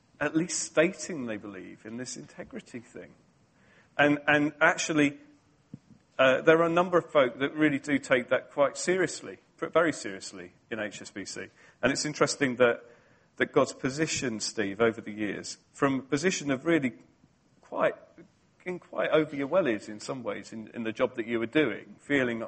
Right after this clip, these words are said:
I can't do this." And actually God met with you and it's completely been a complete change around.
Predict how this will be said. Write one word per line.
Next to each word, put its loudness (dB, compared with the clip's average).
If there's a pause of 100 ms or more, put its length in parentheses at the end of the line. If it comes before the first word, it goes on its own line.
I -20
can't -4
do -2
this." -14 (420)
And 2
actually -2
God 0
met 2
with -6
you -6
and -4
it's -10
completely -6
been -4
a -8
complete -8
change -2
around. -10